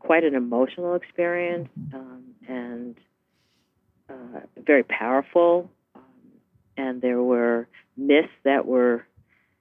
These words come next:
Speaker 1: you know, he, he, um, proved to, uh, that were actually myths and not, not based on reality, that people will find, um, surprising or shocking, or, or, um,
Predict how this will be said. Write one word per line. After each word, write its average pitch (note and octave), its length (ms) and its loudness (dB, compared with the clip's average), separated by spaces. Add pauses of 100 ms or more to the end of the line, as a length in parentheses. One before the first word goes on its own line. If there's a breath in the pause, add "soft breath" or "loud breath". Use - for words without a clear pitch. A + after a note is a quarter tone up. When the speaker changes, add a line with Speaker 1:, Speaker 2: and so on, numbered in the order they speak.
(540)
Speaker 1:
you C#3 80 -6
know, A#2 120 -6
he, B2+ 180 0 (160)
he, B2 480 0
um, A2+ 380 -2 (1300)
proved E3 480 6
to, C#3 100 4 (140)
uh, A2+ 140 0 (140)
that C3+ 220 4
were C#3 120 6
actually D3 340 4
myths C#3 480 2
and B2+ 140 4
not, B2 240 0 (180)
not B2+ 240 0
based B2 240 4
on B2 160 -4
reality, B2+ 720 4 (680)
that A#2+ 160 2
people C3+ 340 4
will B2 180 4
find, B2 640 0
um, B2 320 -8 (340)
surprising B2 760 0
or A#2+ 120 -2
shocking, C#3+ 540 0
or, A#2 320 -6 (1200)
or, A#2+ 340 -2
um, A2+ 320 -6